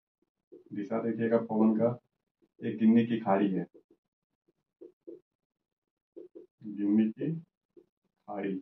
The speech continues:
तो ये जो है आपका डायरेक्शन, इस दिशा में जाने वाला पवन है सिरक्को।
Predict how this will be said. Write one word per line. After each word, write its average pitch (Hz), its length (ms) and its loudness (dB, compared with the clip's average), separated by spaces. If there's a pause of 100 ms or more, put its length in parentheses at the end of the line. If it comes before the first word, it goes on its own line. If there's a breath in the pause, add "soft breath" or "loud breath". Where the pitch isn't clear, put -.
(3750)
तो 123 100 -4
ये 123 320 8
जो 156 220 10
है 147 180 12
आपका 147 380 12
डायरेक्शन, 147 760 8 (400)
इस 143 200 2
दिशा 135 240 2
में 139 140 8
जाने 131 260 8
वाला 131 260 8
पवन 127 360 6
है 139 160 4
सिरक्को। 120 640 0